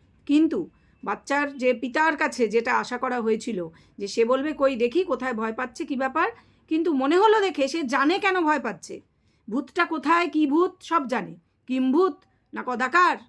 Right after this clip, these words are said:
সব জানে। আমি বলতে চাই না, যেহেতু আমরা কেউ দেখিনি, ভূতটাকে আমরা কেউ চিনি না বা জানি না। আমরা কি চিনি? কি জানি? আমি তো চিনি না। তো বাচ্চা ভয় যখন পাচ্ছে,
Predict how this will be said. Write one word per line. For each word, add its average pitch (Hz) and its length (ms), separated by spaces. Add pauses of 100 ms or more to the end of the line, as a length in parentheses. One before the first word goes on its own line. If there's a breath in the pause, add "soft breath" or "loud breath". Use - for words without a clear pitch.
সব 277 200
জানে। 196 300 (200)
আমি 311 220
বলতে 302 300
চাই 240 200
না, 170 220 (420)
যেহেতু 220 280
আমরা 262 240
কেউ 320 160
দেখিনি, 285 420 (300)
ভূতটাকে 254 360
আমরা 226 240
কেউ 294 160
চিনি 311 260
না 330 140
বা 285 100
জানি 262 260
না। 233 120
আমরা 202 240
কি 262 120
চিনি? 285 420 (260)
কি 359 160
জানি? 190 300 (340 soft breath)
আমি 302 180
তো 302 100
চিনি 185 280
না। 175 160 (540 soft breath)
তো 269 260
বাচ্চা 226 460
ভয় 226 260
যখন 349 320
পাচ্ছে, 226 480